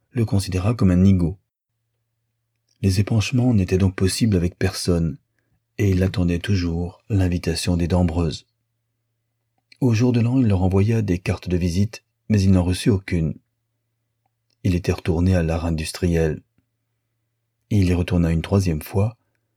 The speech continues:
et il vit enfin Arnaud qui se disputait au milieu de cinq à six personnes et répondit à peine à son salut. Frédéric en fut blessé. Il n'en chercha pas moins comment parvenir jusqu'à elle.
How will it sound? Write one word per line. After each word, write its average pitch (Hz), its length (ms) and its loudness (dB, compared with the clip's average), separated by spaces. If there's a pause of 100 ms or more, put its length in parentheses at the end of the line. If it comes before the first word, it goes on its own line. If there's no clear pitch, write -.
(240)
et 117 80 2
il 98 100 2
vit 117 140 2
enfin 98 300 0
Arnaud 98 420 2
qui 95 140 -10
se - 120 -8
disputait 95 540 -2
au 95 100 2
milieu 87 400 0
de 87 140 -2
cinq 98 280 -2
à 76 60 -4
six - 160 -8
personnes 95 540 0 (460)
et 110 80 0
répondit 95 520 0
à 92 100 0
peine 85 340 -2
à 80 80 -4
son 90 180 -8
salut. 85 400 -4 (840)
Frédéric 104 540 -2
en 90 80 -2
fut 95 140 -4
blessé. 90 480 -2 (800)
Il 92 180 0
n'en 85 160 -2
chercha - 300 -8
pas 80 120 -4
moins 90 200 0
comment 85 240 -2
parvenir 82 480 -4
jusqu'à 85 340 -4
elle. 82 280 -8